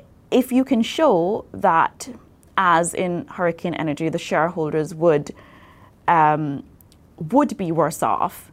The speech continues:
in the relevant alternative than they would be under the terms of the plan,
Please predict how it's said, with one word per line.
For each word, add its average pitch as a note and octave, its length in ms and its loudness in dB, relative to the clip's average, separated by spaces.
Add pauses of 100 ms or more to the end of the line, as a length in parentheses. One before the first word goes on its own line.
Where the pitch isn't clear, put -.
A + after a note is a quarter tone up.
in F#3+ 120 -2
the E3+ 60 2
relevant D3+ 540 0
alternative C#3+ 720 -6 (100)
than E3 300 0
they E3 100 0
would G3 320 -2
be D#3+ 140 -2
under D3 180 -2
the D3 100 -6
terms C#3+ 380 -8
of C#3 80 -8
the D3+ 80 -14
plan, D3 460 -8